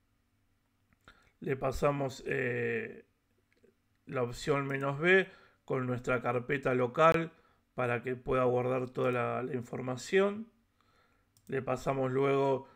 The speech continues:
el parámetro "-p HackerOne", que con eso va a crear la carpeta HackerOne.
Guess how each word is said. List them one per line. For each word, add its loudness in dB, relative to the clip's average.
el -6
parámetro 0
"-p 0
HackerOne", 4
que -12
con -8
eso -8
va -2
a -6
crear -2
la -4
carpeta -6
HackerOne. -2